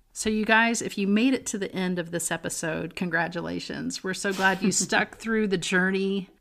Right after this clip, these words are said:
Speaker 1: with us. And as we talked about forgiveness, we understand that it's an uncomfortable place. But again, as Richard Rohr says, you know, transformation comes from either great love or great pain. And we hope you feel the love,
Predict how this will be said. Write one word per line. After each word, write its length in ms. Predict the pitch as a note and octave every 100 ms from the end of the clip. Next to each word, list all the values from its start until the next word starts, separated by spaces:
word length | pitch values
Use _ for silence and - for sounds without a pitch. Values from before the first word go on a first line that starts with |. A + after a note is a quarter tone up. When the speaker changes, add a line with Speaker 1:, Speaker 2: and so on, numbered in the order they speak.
| -
Speaker 1:
with 260 | G#3+ G#3+
us. 380 | A3 G3+ G#3 -
And 80 | F#3
as 160 | E3+
we 100 | -
talked 340 | C#3+ - F#3 -
about 220 | F3+ E3
forgiveness, 600 | - E3 F3 F3+ E3 -
we 140 | G3 -
understand 720 | F#3 F#3 F3 - E3+ E3 D#3+
that 140 | D#3+
it's 300 | D#3+ E3 -
an 180 | - F3
uncomfortable 580 | E3+ F3+ F3+ F3+ - E3+
place. 520 | E3 F3+ E3+ E3+ -
But 240 | - E3+ - _ _ - - _
again, 400 | - F3 A3+ G#3+
as 160 | F3+ -
Richard 300 | F3 - E3+
Rohr 280 | F3+ E3+ E3+
says, 520 | - E3 E3 E3 -
you 60 | F3+
know, 100 | E3+
transformation 840 | - F#3+ F3 - F3 E3+ E3 F3
comes 360 | E3+ E3+ E3+ E3
from 240 | - E3
either 200 | E3 D#3+
great 500 | D#3+ E3 E3+ E3+ - -
love 320 | F#3 F3 E3+
or 80 | E3
great 320 | E3+ E3 D#3+
pain. 480 | - G3 F3 D#3+ F3 - _ _ _ - _ -
And 160 | F3 F3
we 100 | F#3
hope 220 | A3 G#3+
you 100 | G#3
feel 220 | F#3+ G3
the 120 | E3+ E3+
love, 540 | F3 E3 E3 E3+ -